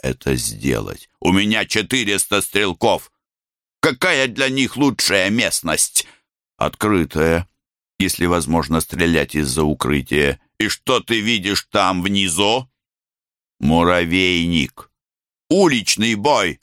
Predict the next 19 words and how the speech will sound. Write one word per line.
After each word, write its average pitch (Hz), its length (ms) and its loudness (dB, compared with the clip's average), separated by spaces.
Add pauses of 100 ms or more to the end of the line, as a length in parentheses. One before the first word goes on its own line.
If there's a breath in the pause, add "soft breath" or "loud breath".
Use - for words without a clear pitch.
(880)
Это 85 240 0
самое 107 440 0
неприятное 110 800 0
из 85 160 -2
всего 95 340 0
возможного. 78 760 0 (560)
Я 65 220 0
могу 82 340 2
потерять 87 640 -2
половину 92 640 0
своих 80 400 -2
людей 92 320 0
за 87 200 0
утро. 107 600 0 (1000)
Местным 101 720 2
легче 98 540 2
подкрасться 82 800 -2
к - 80 -12
тайпинам, 73 760 0